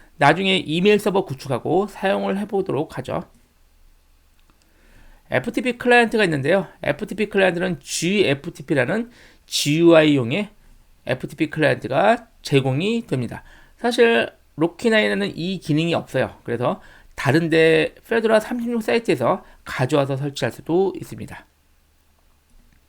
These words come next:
사운드 및 음량도 설정할 수 있거든요.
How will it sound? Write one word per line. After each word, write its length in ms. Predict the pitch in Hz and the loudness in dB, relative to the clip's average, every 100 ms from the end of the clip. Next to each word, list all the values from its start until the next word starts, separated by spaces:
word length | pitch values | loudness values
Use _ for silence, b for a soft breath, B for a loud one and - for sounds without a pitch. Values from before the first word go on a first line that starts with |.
| _ _ _ _ _ _ _ _ _ _ _ _ _ _ _ - _ b b b b b b | _ _ _ _ _ _ _ _ _ _ _ _ _ _ _ -20 _ b b b b b b
사운드 400 | - 208 226 247 | -6 0 2 2
및 300 | 247 233 226 - | 2 2 0 -2
음량도 460 | 160 180 180 180 | 0 0 0 0
설정할 340 | 185 214 220 208 | 0 -2 -2 -2
수 100 | 160 | -2
있거든요. 600 | 120 - 123 151 233 | -4 -8 -8 -6 -8